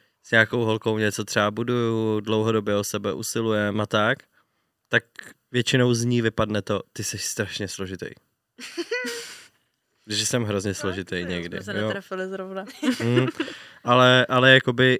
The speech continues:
Speaker 1: chápu i právě tu druhou stranu těch kluků, kterým to třeba právě nedochází.
Speaker 2: Mm.
Speaker 1: A znám jich spoustu.
Speaker 2: No, jako asi
Speaker 1: A nedochází, no, protože asi, a není to o tom, že jako jednoduchý, ale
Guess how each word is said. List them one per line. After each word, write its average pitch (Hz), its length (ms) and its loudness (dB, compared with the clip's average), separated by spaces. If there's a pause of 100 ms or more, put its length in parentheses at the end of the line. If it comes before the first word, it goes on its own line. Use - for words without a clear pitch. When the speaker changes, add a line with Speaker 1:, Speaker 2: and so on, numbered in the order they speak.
Speaker 1:
chápu 123 360 4
i 131 60 6
právě 117 300 4
tu 120 100 -8
druhou 117 360 2
stranu 101 340 -2
těch 92 180 -6
kluků, 95 380 -8 (1200)
kterým 107 200 0
to 107 100 0
třeba 104 220 0
právě 98 260 0
nedochází. 85 600 -6 (260)
Speaker 2:
Mm. 214 180 -18 (500)
Speaker 1:
A 98 80 -6
znám 90 220 -4
jich 92 120 -4
spoustu. 87 500 -10 (260)
Speaker 2:
No, 214 60 -6
jako 196 260 -8
asi 214 380 -10 (320)
Speaker 1:
A 113 60 0
nedochází, 113 520 4
no, 113 120 4
protože 117 320 2
asi, 117 440 0 (500)
a 110 120 2
není 131 220 4
to 131 100 4
o 127 80 4
tom, 127 160 2
že 123 100 4
jako 117 400 6
jednoduchý, 120 680 2
ale 113 480 4